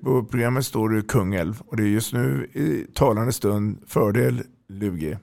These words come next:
Hur länge ska jag behöva vänta här med mitt gråa hår för att se att Lugi vinner ett S M-guld?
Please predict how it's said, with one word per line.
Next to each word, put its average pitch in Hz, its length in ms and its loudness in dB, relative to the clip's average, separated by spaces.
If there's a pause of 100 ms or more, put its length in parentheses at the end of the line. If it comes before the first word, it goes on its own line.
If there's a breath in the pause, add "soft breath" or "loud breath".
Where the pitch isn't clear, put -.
(1600)
Hur 147 140 4
länge 143 640 4 (480)
ska - 200 -2
jag 131 120 4
behöva 131 260 6
vänta 131 480 2
här 127 180 6
med 117 180 4
mitt 113 180 0
gråa 127 480 2
hår 98 460 2 (380)
för 110 80 -4
att 107 80 -4
se 98 360 2
att - 340 -6 (220)
Lugi 110 360 2
vinner 107 240 0
ett - 80 -4
S 117 220 0
M-guld? 117 420 -2